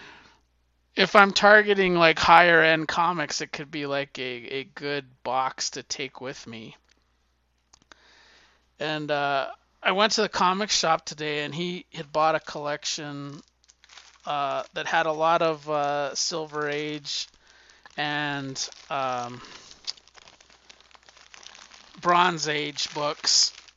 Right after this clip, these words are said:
And, uh, I did pick up a few. I, I picked up, uh, Black Panther number twenty, or sorry, Jungle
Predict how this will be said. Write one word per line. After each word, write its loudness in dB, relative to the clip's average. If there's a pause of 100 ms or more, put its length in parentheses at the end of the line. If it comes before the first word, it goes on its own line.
And, -2
uh, 2
I 2
did -2
pick -4
up -6
a -8
few. -12
I, -4
I -2
picked -10
up, -2
uh, 0
Black -2
Panther -6
number -8
twenty, -10
or -6
sorry, -4
Jungle -6